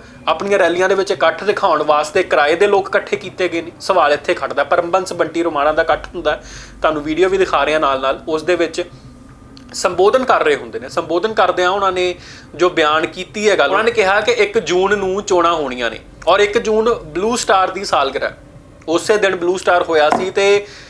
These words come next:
ਇੱਕ ਜੂਨ ਨੂੰ ਭੁੱਲਣਾ ਨਹੀਂ ਚਾਹੀਦਾ।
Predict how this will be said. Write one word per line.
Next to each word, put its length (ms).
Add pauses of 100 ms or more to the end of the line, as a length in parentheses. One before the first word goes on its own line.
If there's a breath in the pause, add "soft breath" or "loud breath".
(340 loud breath)
ਇੱਕ 260
ਜੂਨ 540 (160)
ਨੂੰ 260
ਭੁੱਲਣਾ 360
ਨਹੀਂ 180
ਚਾਹੀਦਾ। 480